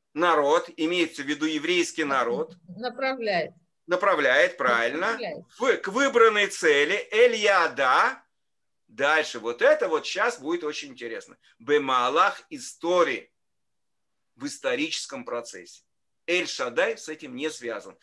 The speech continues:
Speaker 1: Для этого должен был появи-, д-, для этого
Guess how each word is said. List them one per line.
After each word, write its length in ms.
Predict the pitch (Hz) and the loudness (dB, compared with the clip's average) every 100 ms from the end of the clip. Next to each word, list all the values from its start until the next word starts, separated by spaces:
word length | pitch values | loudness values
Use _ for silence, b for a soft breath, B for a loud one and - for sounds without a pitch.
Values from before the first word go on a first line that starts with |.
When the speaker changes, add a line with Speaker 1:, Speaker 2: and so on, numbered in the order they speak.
| b | b
Speaker 1:
Для 200 | 107 131 | -8 0
этого 440 | 165 240 226 208 - B | 2 2 -2 -6 -10 B
должен 540 | 120 180 214 160 147 | 0 2 2 0 -2
был 220 | 175 190 | 0 0
появи-, 520 | - 151 139 131 139 - | 0 -2 -2 -4 -10 -12
д-, 400 | 120 143 - 123 | -6 -4 -4 -6
для 140 | 123 131 | -2 2
этого 460 | 180 226 190 170 | 2 2 0 0